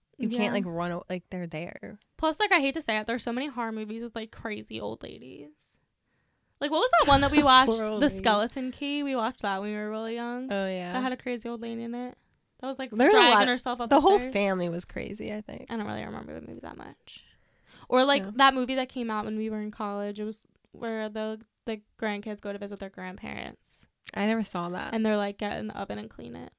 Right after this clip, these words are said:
Speaker 2: for me." That was scary, too. Okay, I only, I only have one more, and it's ridiculous, so I'll let you go first.
Speaker 1: Okay, this one's short, but
Speaker 2: Okay.
Speaker 1: it's creepy. After we moved into our home, we were told a woman had died there at the hands of her abusive husband.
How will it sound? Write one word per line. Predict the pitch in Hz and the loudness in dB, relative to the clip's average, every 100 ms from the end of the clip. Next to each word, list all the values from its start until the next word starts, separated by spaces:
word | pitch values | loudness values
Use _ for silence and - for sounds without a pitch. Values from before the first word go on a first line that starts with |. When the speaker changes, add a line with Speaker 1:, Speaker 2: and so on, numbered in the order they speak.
| _ | _
Speaker 2:
for | - - | -14 -12
me." | - 285 302 _ _ - | -12 -14 -18 _ _ -6
That | 330 | -4
was | 466 | -4
scary, | - 403 415 | -4 -6 -4
too. | - 466 269 254 _ _ - - - - 277 | -6 -6 -6 -10 _ _ -20 -18 -16 -12 -8
Okay, | 262 214 254 | -6 2 6
I | 269 | 8
only, | 277 330 | 6 8
I | 254 254 | 12 12
only | 320 | 8
have | 370 254 | 2 2
one | 226 | 0
more, | 233 202 202 214 | 0 -2 -4 -4
and | 226 | -6
it's | 220 214 | -8 -8
ridiculous, | 214 202 - - - 269 | -10 -10 -12 -14 -14 -14
so | - 233 | -8 -6
I'll | 233 | -4
let | 226 | -6
you | - | -10
go | - 247 | -14 -16
first. | - - 302 - - | -14 -14 -16 -14 -6
Speaker 1:
Okay, | 208 | -4
this | 208 220 | -2 0
one's | 339 311 | -2 -2
short, | - 180 - _ _ - | -4 -4 -4 _ _ -12
but | |
Speaker 2:
Okay. | 190 | -12
Speaker 1:
it's | - | -10
creepy. | - - - - _ _ - - _ _ _ _ _ _ | -12 -12 -14 -20 _ _ -20 -20 _ _ _ _ _ _
After | - 226 294 | 2 2 6
we | 311 | 6
moved | 330 370 277 | 6 6 4
into | 220 247 | 4 4
our | 247 | 4
home, | 214 175 185 220 _ _ - | 2 0 -2 -8 _ _ 0
we | 214 | 2
were | 214 | 2
told | - 220 208 | 0 0 2
a | 208 | 2
woman | 185 196 233 | 2 2 2
had | 226 | 0
died | 196 170 175 | 2 2 2
there | 170 | 0
at | 170 | 0
the | 190 | -2
hands | 190 185 185 | -2 -2 -2
of | |
her | 190 190 | -2 -2
abusive | 175 170 170 180 - | -2 -4 -6 -6 -6
husband. | 160 - - | -8 -6 -12